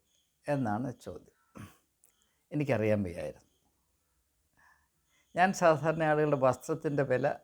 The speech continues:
അങ്ങനെ അന്വേഷിച്ച് നടക്കാറില്ല. ഞാൻ എൻ്റെ വസ്ത്രത്തിൻ്റെ വില പോലും ചിന്തിക്കാറില്ല. കാരണം ചിന്തിക്കത്തക്ക വസ്ത്രമല്ല ഞാൻ ഇടുന്നതെന്ന് നിങ്ങൾക്കറിയാം. ഈ ഒരു ഉടുപ്പിൻ്റെ കാര്യം പറഞ്ഞാൽ, ഇരുപത്തിയഞ്ച് വർഷങ്ങൾക്ക് മുൻപ്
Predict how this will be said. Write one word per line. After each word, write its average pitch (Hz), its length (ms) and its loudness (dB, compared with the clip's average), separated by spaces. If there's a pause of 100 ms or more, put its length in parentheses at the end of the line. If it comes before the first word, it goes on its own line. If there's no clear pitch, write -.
(180)
അങ്ങനെ 139 320 -2
അന്വേഷിച്ച് 131 440 -4
നടക്കാറില്ല. 120 580 0 (140)
ഞാൻ 143 120 2
എൻ്റെ 160 280 4 (260)
വസ്ത്രത്തിൻ്റെ 135 640 -2
വില 123 140 2
പോലും 127 340 -2 (720)
ചിന്തിക്കാറില്ല. 156 720 4
കാരണം 147 300 4
ചിന്തിക്കത്തക്ക 147 600 -4 (640)
വസ്ത്രമല്ല 143 680 0 (320)
ഞാൻ 139 200 -2
ഇടുന്നതെന്ന് 135 540 0
നിങ്ങൾക്കറിയാം. 117 600 -6 (2000)
ഈ 151 100 -2 (100)
ഒരു 156 200 4 (560)
ഉടുപ്പിൻ്റെ 143 420 -2
കാര്യം 117 300 0
പറഞ്ഞാൽ, 90 360 -6 (1700)
ഇരുപത്തിയഞ്ച് 160 760 0
വർഷങ്ങൾക്ക് 107 540 -4
മുൻപ് 98 380 -8